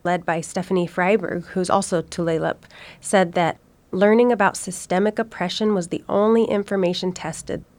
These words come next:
that led to significantly greater support for protecting tribal sovereignty, eliminating Native-themed mascots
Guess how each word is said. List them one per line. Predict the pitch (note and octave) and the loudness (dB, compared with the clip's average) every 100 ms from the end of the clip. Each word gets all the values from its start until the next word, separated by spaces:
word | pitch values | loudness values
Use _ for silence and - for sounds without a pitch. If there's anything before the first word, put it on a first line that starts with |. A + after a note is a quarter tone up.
| _ - | _ -10
that | - | -4
led | E3+ E3 D#3+ | 0 -2 -2
to | |
significantly | F3 F3+ F3 F3+ F#3 G#3 - G#3 A3 | -8 -6 -2 0 0 -2 -4 -2 -2
greater | G3+ F3 E3+ F3+ | -2 -2 -2 -2
support | - F#3+ - E3 - - - - | -4 -8 -2 -2 -2 -10 -20 -12
for | - | -4
protecting | F3 E3 - F#3+ - G#3+ | -2 -2 -2 -4 0 0
tribal | G3+ F3+ F3+ | 2 0 0
sovereignty, | F3+ E3 E3 E3+ - E3+ F3 _ _ _ - | 0 -2 -2 -4 -4 -4 -4 _ _ _ -4
eliminating | F3+ F#3 G3+ G3+ G3 G3 | 2 6 6 6 4 4
Native-themed | F3+ F#3 - F3+ F#3 | 2 0 -2 0 0
mascots | F3+ D#3+ - - D#3+ - | 0 -2 -6 -4 -6 -6